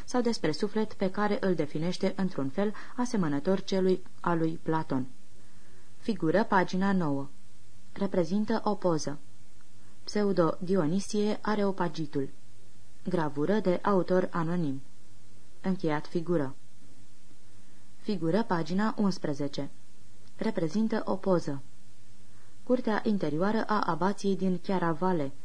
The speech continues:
în paranteză Milano, închid paranteza, fondată în o mie o sută treizeci și cinci. Masivul turn romanic datează din secolul paisprezece. Încheiat figură. Augustin.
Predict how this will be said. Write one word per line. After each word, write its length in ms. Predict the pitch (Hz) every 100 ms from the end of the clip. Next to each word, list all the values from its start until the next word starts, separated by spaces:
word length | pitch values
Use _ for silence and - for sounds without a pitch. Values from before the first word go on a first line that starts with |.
| -
în 120 | 180
paranteză 500 | 170 151 147 175 180
Milano, 400 | 185 151 151 190
închid 220 | 185 185 180
paranteza, 580 | 170 165 180 175 135 - - - - -
fondată 520 | - 180 143 156 214 208
în 120 | 185
o 40 |
mie 320 | 170 196 202 -
o 100 | 175
sută 280 | 156 190 190
treizeci 440 | 190 151 147 156
și 120 | - 170
cinci. 380 | 160 135 - - - - - - - - -
Masivul 520 | 196 190 240 208 185
turn 380 | - 208 170 -
romanic 560 | 175 175 143 143 214 -
datează 460 | 185 170 214 214
din 200 | 196 160
secolul 480 | 147 196 190 190 180
paisprezece. 760 | 180 180 165 156 139 139 139 139 - - - - - - - - -
Încheiat 460 | 196 190 156 139 -
figură. 460 | 170 160 175 139 - - - - - - - - - - - - - - - - - - - - - - - - - - - - -
Augustin. 720 | - 233 208 214 - 165 135